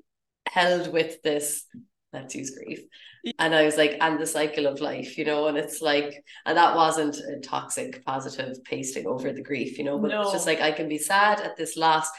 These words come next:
Speaker 1: And actually, my niece is called Annie after my mom. Do you know what I mean? So it's like this lovely kind of whole cycle of things.
Speaker 2: Mm-hmm.
Speaker 1: And I am absolutely not afraid of death.
Speaker 2: Yeah.
Speaker 1: I mean, I'm sure if the time comes for me, I'll have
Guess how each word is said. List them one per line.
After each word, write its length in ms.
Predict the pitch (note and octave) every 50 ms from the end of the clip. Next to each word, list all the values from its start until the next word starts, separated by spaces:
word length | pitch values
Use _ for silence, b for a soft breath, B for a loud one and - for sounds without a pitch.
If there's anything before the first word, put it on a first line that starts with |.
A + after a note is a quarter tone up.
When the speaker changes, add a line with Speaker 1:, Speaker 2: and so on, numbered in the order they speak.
| B B B B _ -
Speaker 1:
And 120 | F3+ E3
actually, 420 | E3 E3 - - D#3+ D3 - - -
my 220 | D#3+ E3 D#3+ D#3
niece 240 | D3+ D#3 D3+ D3+ -
is 80 | D3 D3
called 240 | - - D3 C#3 -
Annie 300 | - - D#3 D3 C#3 A2+
after 300 | C#3 D3 D3 - - C#3+
my 120 | C#3+ A2+
mom. 460 | C#3 D3 D#3 D#3+ D#3 - G2 - C#3+ D3
Do 120 | - E3+
you 60 | E3
know 40 | E3 E3
what 80 | E3
I 60 | E3+
mean? 220 | E3+ E3 D#3+ D#3 D3+
So 180 | - - D3+
it's 160 | D3+ D3+ - E3
like 180 | D#3 D3+ -
this 200 | - D3 D3 -
lovely 440 | D#3 D3 C#3+ C#3+ D3 D3+ D3 D3 D3 -
kind 200 | D3+ D3+ C#3+ C3
of 220 | C3 C3+ C3 - - - _ _ _ _ _ _ _ _ _ _ _ _ _ _ _ _ _ _ _ _ _ _ _ _ _
whole 640 | - - G#3 F#3+ F3+ F3 E3 D3 - - - -
cycle 520 | - - - D#3+ D#3 D#3+ - - - - -
of 180 | - - - -
things. 460 | - C#3+ - - - - - - - - -
Speaker 2:
Mm-hmm. 280 | A#3 A3 G3+ G3 G#3+ A3 G#3+ -
Speaker 1:
And 340 | D#3+ D#3+ D#3+ D#3 D#3 D3+ - -
I 120 | E3+ E3
am 260 | F3+ F3 D3+ C#3+ - - -
absolutely 540 | E3 - - - - - D#3 D3+ - - C#3
not 260 | C#3+ B2+ - C#3 C3+
afraid 260 | - - - - -
of 80 | - -
death. 120 | - - - - _ _ _ _ _ _ _ _ _
Speaker 2:
Yeah. 240 | - G#3+ G#3 G3+ F#3+
Speaker 1:
I 100 | G#3 G3
mean, 200 | F#3+ F3+ E3+ D3+
I'm 120 | - D3 D3
sure 520 | - - D#3 C#3+ C#3 C#3+ D3+ D3 - - _ _ _ _ _
if 180 | C#3+ - _
the 80 | _ C#3+
time 240 | - C#3+ C3 C3 C3
comes 260 | C3 C#3 C3+ C3 -
for 100 | - D3
me, 160 | D3 D3+ D3
I'll 100 | C#3 C#3
have 260 | C3+ - C3+ B2+ B2+